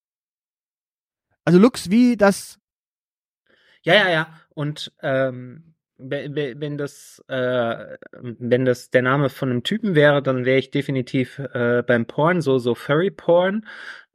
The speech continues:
Speaker 2: Äh, de-, deshalb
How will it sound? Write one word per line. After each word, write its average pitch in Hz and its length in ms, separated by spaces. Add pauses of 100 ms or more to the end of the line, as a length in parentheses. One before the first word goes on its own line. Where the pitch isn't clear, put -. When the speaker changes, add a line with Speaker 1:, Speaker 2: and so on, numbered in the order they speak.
Speaker 2:
Äh, 139 400 (1400)
de-, 151 280
deshalb 151 360